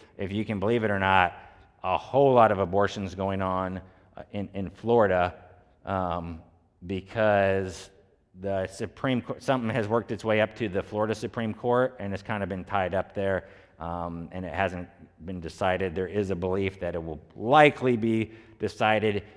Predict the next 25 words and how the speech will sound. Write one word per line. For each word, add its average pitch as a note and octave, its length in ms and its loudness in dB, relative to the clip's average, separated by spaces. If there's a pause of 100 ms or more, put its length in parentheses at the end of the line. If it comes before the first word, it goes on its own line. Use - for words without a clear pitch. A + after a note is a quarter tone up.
in G2 120 -6
favor A2 520 0
of G2 200 2
the F#2 280 0 (140)
restrictions B2+ 720 -2
that B2+ 120 6
have A#2 80 2
been A#2+ 160 0
put A#2 260 0
there. A#2+ 440 2 (480)
Um, F#2 640 -4
and, G2+ 220 -4
and, F#2 320 -4
and, F2+ 400 -8 (100)
but G2 100 -4
right A2+ 240 6
now, G#2+ 380 6 (100)
uh, F#2 260 0
at G2 60 0
least G#2 200 0
the G#2 80 -4
last A2 360 6 (220)
I, F#2 340 -4
I F#2 40 0
checked F#2+ 440 -2